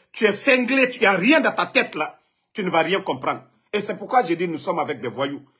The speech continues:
Ils n'ont rien dans la tête. Donc, ils ont retiré tout ça. Aujourd'hui, nos banques sont en faillite presque. Vous avez, vous avez vu l'année passée, les bandits eux-mêmes, ils ont mobilisé combien ?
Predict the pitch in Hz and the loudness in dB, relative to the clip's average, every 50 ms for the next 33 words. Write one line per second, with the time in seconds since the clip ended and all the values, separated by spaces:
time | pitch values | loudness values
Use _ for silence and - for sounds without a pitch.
0 | _ _ - 254 220 202 190 175 170 208 233 220 180 151 127 123 - - 143 - | _ _ 0 0 2 2 2 2 4 4 2 2 2 0 -2 -4 -4 -6 -8 -8
1 | - - - - _ _ _ _ _ _ _ _ _ _ _ _ _ _ _ _ | -10 -18 -18 -20 _ _ _ _ _ _ _ _ _ _ _ _ _ _ _ _
2 | _ _ _ _ 170 185 190 190 190 170 143 156 151 160 185 - - 190 190 185 | _ _ _ _ 2 2 2 2 2 0 2 4 4 4 4 4 4 2 2 2
3 | 190 220 202 - - 143 131 - _ _ _ _ _ _ _ _ _ _ _ _ | 0 -2 -4 -2 -2 -2 -2 -4 _ _ _ _ _ _ _ _ _ _ _ _
4 | _ _ _ - 180 175 180 180 180 202 185 165 143 131 185 185 175 - - 185 | _ _ _ 0 2 4 4 2 2 2 2 2 2 2 2 0 0 0 0 2
5 | 160 139 131 - 156 156 151 - - 156 151 - - - - _ _ _ _ _ | 2 2 2 2 2 2 0 0 -2 -2 -2 -2 -6 -16 -20 _ _ _ _ _
6 | _ _ _ _ _ _ _ _ _ _ _ _ _ _ _ _ _ _ _ _ | _ _ _ _ _ _ _ _ _ _ _ _ _ _ _ _ _ _ _ _
7 | _ _ _ _ _ _ _ _ _ _ _ _ _ _ _ _ _ _ _ - | _ _ _ _ _ _ _ _ _ _ _ _ _ _ _ _ _ _ _ -4
8 | 143 156 175 175 180 175 160 135 143 147 151 185 190 190 185 220 220 170 160 160 | 0 2 2 2 2 0 -2 -4 -6 0 4 6 6 6 6 4 2 4 4 4
9 | 170 - - 147 139 - 185 - - _ _ _ _ _ _ _ _ _ _ _ | 2 2 0 -2 -2 -2 -8 -10 -12 _ _ _ _ _ _ _ _ _ _ _
10 | _ - 156 165 156 131 120 208 202 208 190 202 208 208 - 220 226 208 196 185 | _ 0 2 2 4 4 4 4 4 4 2 -2 0 4 6 6 6 6 4 -2
11 | 170 - 185 175 160 180 170 180 196 180 202 196 185 185 196 196 - 220 208 185 | -2 -2 -2 2 2 4 4 2 0 0 -2 -4 -2 -2 -2 0 0 -2 0 0
12 | 170 156 - | 0 -2 -2